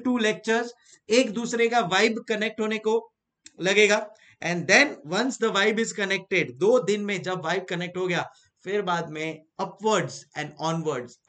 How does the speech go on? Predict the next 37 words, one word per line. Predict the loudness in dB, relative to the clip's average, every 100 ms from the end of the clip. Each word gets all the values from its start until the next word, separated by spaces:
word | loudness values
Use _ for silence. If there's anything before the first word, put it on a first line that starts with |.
| -4
and | -4 -8
upwards | -10 -6 -4 -4 -6 -18 -12
and | -12 -12
onwards, | -14 -14 -16 -18 -20 -20 -20 _ _
right? | 4 4 -2 -18 -20
So | 0 2 2 -2 _ _ _ _
paper | 2 4 2
two | 2
A | 4
F | 6
M, | 4 -2 -4
first | -2 -2 -2
two | -6 4
days | 6 6 2 -12 -12
keep | -10 -2
it | -4 0
calm, | -2 -2 -6
I | -4
will | -2 -2
also | -2 -4
be | -4 -2
very, | 0 0 -2 -6 _ _ _
you | -16
know, | -16 -18 _ _ _ _
easy | -6 -4 0
going, | 0 -2 -10 -12
but | -12 -8
fir | -6 -2
baad | 2 2 0
में, | -6 -8 -12 -6 -4
yes, | -4 -8 -8
we | -6
will | -4 -4 -4 -8 -6
buckle | 0 2
up | 2 -2 _ _ _
as | -6 -4 -6
much | -10